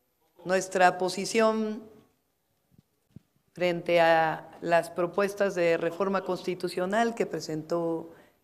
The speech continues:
el día de ayer el presidente de la República, Andrés Manuel López Obrador. Estamos aquí, eh, Ricardo, el equipo de precampaña, que ya será de campaña,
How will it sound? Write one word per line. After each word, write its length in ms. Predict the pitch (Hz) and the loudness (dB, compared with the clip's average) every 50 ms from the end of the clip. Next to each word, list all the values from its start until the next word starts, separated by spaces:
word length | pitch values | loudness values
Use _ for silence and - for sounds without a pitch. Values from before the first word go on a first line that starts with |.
| _ - | _ -6
el 140 | 165 165 165 | -4 -2 2
día 160 | 175 180 185 | 4 4 4
de 100 | 180 180 | 4 4
ayer 400 | 175 170 165 170 170 170 170 170 | 2 2 2 2 2 2 2 2
el 200 | 165 160 156 156 | 0 -2 -2 -4
presidente 520 | - - 151 151 - - 160 156 156 170 | -6 -6 -6 -6 -6 -6 -6 -4 -4 -4
de 60 | 165 160 | -4 -4
la 100 | 156 143 | -4 -6
República, 640 | 143 139 139 - 214 226 220 220 220 - - 208 | -6 -6 -4 -2 0 0 0 0 -2 0 2 2
Andrés 300 | 202 196 175 165 156 147 | 2 2 0 -2 -4 -4
Manuel 280 | 151 151 151 156 156 156 | -6 -6 -6 -6 -6 -6
López 300 | 160 160 160 160 147 - | -6 -6 -8 -8 -10 -10
Obrador. 380 | 147 139 143 143 - - - - - - - _ _ _ _ _ _ _ _ _ _ - | -10 -10 -10 -10 -10 -12 -14 -14 -18 -20 -20 _ _ _ _ _ _ _ _ _ _ -12
Estamos 360 | - - 196 196 196 190 185 | -4 -2 0 0 0 0 0
aquí, 640 | 175 165 - - 196 190 185 190 190 185 180 170 175 - - - - | -2 -2 -2 -4 -4 -4 -2 -2 -2 -2 -4 -6 -8 -12 -16 -18 -12
eh, 340 | - 165 156 156 156 151 147 147 147 - - - - _ _ _ _ - - - | -6 -4 -4 -2 -2 -4 -6 -8 -12 -16 -18 -20 -20 _ _ _ _ -20 -14 -10
Ricardo, 560 | - 180 175 - 196 196 202 208 202 190 185 190 | -8 -4 0 2 2 4 4 2 2 2 2 0
el 160 | - 196 190 | 0 0 -2
equipo 460 | 190 190 - 269 262 262 262 254 240 | 0 0 -2 -2 2 4 6 6 6
de 480 | 226 208 196 196 190 185 180 175 - - - - - - _ _ _ _ _ _ _ _ _ _ _ _ _ _ _ - | 6 4 4 2 2 2 0 -2 -6 -10 -16 -20 -20 -20 _ _ _ _ _ _ _ _ _ _ _ _ _ _ _ 2
precampaña, 840 | 208 214 208 208 214 208 208 202 226 240 254 254 262 254 254 254 | 4 4 6 6 4 4 6 8 10 10 10 10 6 2 0 0
que 100 | - 185 | -2 0
ya 140 | 185 190 185 | 0 0 0
será 260 | 185 - 175 170 170 | 0 -2 -2 0 0
de 140 | 170 165 165 | -2 -2 -4
campaña, 560 | - 135 143 151 - 170 190 196 196 208 226 | -8 -10 -8 -6 -4 -4 -4 -4 -8 -12 -14